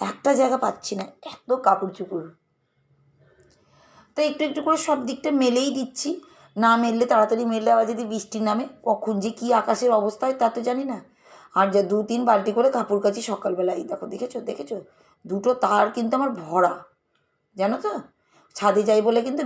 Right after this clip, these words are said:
বেশি বেশি কাপড়টাও কাচা হচ্ছে একসঙ্গে। আগে তো কাচতাম অতগুলো একসঙ্গে না, কিছু কিছু করে কাচতাম, কিন্তু এখন পারি যতটা পারি একবারে কেচে নিই। কাচতে দেখবা ইচ্ছা করলে যখন অনেক কাচতে ইচ্ছা হয়ে যায়।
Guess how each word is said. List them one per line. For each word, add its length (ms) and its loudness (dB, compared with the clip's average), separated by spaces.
বেশি 260 -2
বেশি 280 -6
কাপড়টাও 380 0
কাচা 240 0
হচ্ছে 260 -4
একসঙ্গে। 400 -6
আগে 220 -4
তো 120 -2
কাচতাম 400 -2
অতগুলো 400 0
একসঙ্গে 380 -2
না, 140 0
কিছু 220 -6
কিছু 180 -4
করে 140 4
কাচতাম, 380 0
কিন্তু 160 -2
এখন 240 0
পারি 280 2
যতটা 400 2
পারি 200 0
একবারে 280 -4
কেচে 280 -8
নিই। 140 -18
কাচতে 380 -2
দেখবা 220 2
ইচ্ছা 200 -8
করলে 360 2
যখন 240 -2
অনেক 240 2
কাচতে 240 -2
ইচ্ছা 280 -6
হয়ে 220 -6
যায়। 200 -16